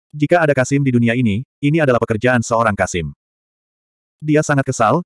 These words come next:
tapi dia tidak berani menunjukkannya di wajahnya. Bagaimanapun, dia adalah yang terlemah di antara para putra mahkota. Bahkan si Bao, yang mengalami kesengsaraan lebih lambat darinya, lebih kuat darinya.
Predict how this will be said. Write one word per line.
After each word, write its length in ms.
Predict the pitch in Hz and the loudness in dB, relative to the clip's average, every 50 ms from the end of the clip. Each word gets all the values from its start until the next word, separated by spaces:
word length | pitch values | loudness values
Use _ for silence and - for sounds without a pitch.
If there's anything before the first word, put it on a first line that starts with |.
| _ _ - | _ _ -2
tapi 240 | 143 139 - 175 | 0 2 2 2
dia 80 | 165 156 | 2 2
tidak 240 | 139 135 120 117 113 | 2 2 0 0 2
berani 160 | 110 113 123 | 2 2 2
menunjukkannya 720 | 123 117 110 107 104 127 127 - 139 147 135 107 85 82 | 2 2 2 0 0 0 0 0 0 0 2 0 -2 -2
di 80 | 95 101 | 0 0
wajahnya. 480 | 98 95 - 98 90 85 85 80 73 - _ _ _ _ | 0 0 0 0 -2 -2 -4 -6 -8 -12 _ _ _ _
Bagaimanapun, 720 | - 147 143 135 143 139 131 127 120 117 113 113 147 196 202 - _ _ | -2 0 2 2 2 2 2 2 2 2 2 2 2 0 -4 -6 _ _
dia 320 | - 143 143 147 170 170 | -4 0 0 2 2 2
adalah 160 | 143 135 139 143 | 2 2 2 2
yang 160 | 135 135 127 | 0 0 0
terlemah 240 | 123 117 117 117 117 | 0 0 2 0 0
di 160 | 117 117 110 | 0 0 0
antara 240 | 110 113 113 120 120 | 0 2 0 0 2
para 160 | 127 127 127 | 0 0 0
putra 320 | 117 139 143 - 131 101 | 0 0 -2 0 0 0
mahkota. 400 | 92 92 - 104 95 - 87 78 - _ _ _ _ - 147 | 0 0 -2 -2 -2 -2 -2 -4 -4 _ _ _ _ -6 0
Bahkan 320 | 143 139 139 170 175 180 | 0 2 2 2 2 2
si 80 | - 160 | 2 2
Bao, 320 | 127 110 98 113 170 196 _ _ _ | 2 4 4 4 2 0 _ _ _
yang 160 | - 147 147 | 0 0 2
mengalami 320 | 139 131 123 127 131 139 143 | 2 4 2 2 2 0 -2
kesengsaraan 400 | 131 - 120 113 - 113 110 110 | -4 -4 -4 -2 0 0 2 2
lebih 240 | 113 113 107 110 110 | 0 0 0 0 0
lambat 240 | 117 127 135 131 131 123 | 0 2 2 2 2 2
darinya, 320 | 120 127 143 135 107 87 80 - _ - | 2 2 2 2 0 -2 -4 -8 _ -2
lebih 240 | 151 151 143 156 | 0 2 2 0
kuat 240 | 147 - 143 127 107 | 0 2 2 2 2
darinya. 400 | 101 101 98 95 87 82 78 71 | 2 0 0 0 -2 -4 -6 -8